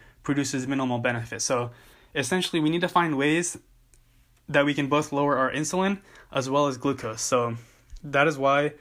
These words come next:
these diabetic drugs are not working. And essentially, he puts it here that never-, nevertheless, these medications, while ineffective, while an important step forward, are clearly not the answer. They do not reverse the cause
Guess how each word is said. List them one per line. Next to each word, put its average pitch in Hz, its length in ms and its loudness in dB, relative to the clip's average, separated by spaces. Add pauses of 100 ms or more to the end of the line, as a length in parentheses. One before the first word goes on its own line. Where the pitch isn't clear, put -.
(360)
these 135 160 0
diabetic 139 500 0
drugs 131 280 0
are 123 60 -4
not 123 200 -2
working. 123 420 -6
And 131 100 -4
essentially, 151 600 -2 (380)
he 160 120 2
puts 175 260 -4
it 160 100 0
here 135 200 0
that 123 160 0
never-, 151 460 2
nevertheless, 143 600 0
these 170 220 -2
medications, 139 800 -2
while 143 220 2
ineffective, 147 580 -2 (160)
while 156 220 4
an 175 80 2
important 156 340 0
step 120 220 -4
forward, 160 340 2 (320)
are 131 140 2
clearly 156 340 2
not 147 160 0
the 139 100 -2
answer. 127 320 -4
They 131 160 -2
do 147 80 -2
not 160 220 0
reverse 147 340 0
the - 80 -8
cause 131 540 2